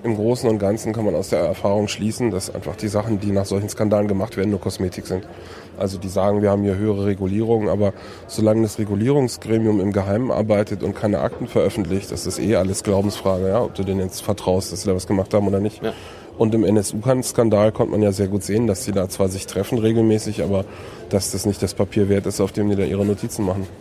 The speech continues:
Speaker 2: Glenn Greenwald hat gesagt, äh, wenn die, wenn die Regierung oder die Regierungen so tun wollen, als ob sie, äh, wirkliche Reform machen, nee, äh, wirkliche irgendwas ändern wollen, dann nennen sie es Reform.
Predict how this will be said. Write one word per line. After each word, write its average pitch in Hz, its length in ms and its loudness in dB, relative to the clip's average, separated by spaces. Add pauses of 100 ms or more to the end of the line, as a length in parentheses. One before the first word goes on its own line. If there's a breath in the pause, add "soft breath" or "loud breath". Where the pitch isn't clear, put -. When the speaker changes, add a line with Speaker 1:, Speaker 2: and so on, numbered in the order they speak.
(220)
Speaker 2:
Glenn 110 180 -6
Greenwald 120 280 4
hat 110 80 -2
gesagt, 107 380 2
äh, 110 240 2
wenn 107 140 2
die, 107 120 -2
wenn 113 80 -2
die 113 60 0
Regierung 117 600 2
oder 107 220 -2
die 110 120 -2
Regierungen 110 640 -2 (260 loud breath)
so - 140 -6
tun 175 380 4
wollen, 117 360 4
als - 200 -8
ob 107 100 -6
sie, 110 280 0
äh, 104 420 -2 (200)
wirkliche 117 360 2
Reform 120 480 0 (240)
machen, 127 560 -2
nee, 120 160 4
äh, 104 220 0 (100)
wirkliche 120 420 0
irgendwas 110 300 0
ändern 123 280 2
wollen, 117 140 4
dann 104 160 2
nennen 110 160 4
sie 110 120 2
es - 180 -2
Reform. 101 420 0